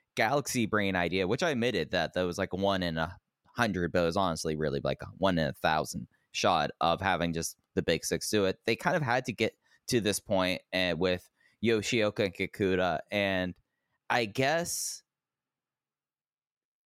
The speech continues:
I'm a little dissatisfied. Not negative about it, that this is the match. This had to be the match. But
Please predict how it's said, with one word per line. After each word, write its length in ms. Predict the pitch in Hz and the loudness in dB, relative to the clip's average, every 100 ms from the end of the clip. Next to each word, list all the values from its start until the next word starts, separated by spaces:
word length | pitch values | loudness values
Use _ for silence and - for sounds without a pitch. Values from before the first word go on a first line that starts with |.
| - | -4
I'm 200 | 135 156 | -2 2
a 60 | 156 | 0
little 400 | 123 151 175 165 | 0 0 0 0
dissatisfied. 760 | 139 - 87 - - - - _ _ _ | -2 -2 -6 -6 -10 -12 -16 _ _ _
Not 420 | 110 135 160 185 - _ - | 0 2 2 0 -6 _ -4
negative 540 | 113 110 110 160 175 | 0 2 2 0 0
about 320 | 185 180 180 185 | 0 0 0 0
it, 180 | 180 110 | -4 -2
that 180 | 131 | 0
this 180 | 120 131 | 0 -2
is 140 | 139 117 | -2 -2
the 80 | |
match. 420 | 98 58 - - - - | -2 -2 -6 -16 -10 -2
This 140 | 107 | 0
had 220 | 110 101 | 2 0
to 80 | 85 | 0
be 80 | 76 | -6
the 100 | 53 | -6
match. 400 | 52 - - - - | -10 -14 -14 -8 2
But 300 | 110 95 | 2 2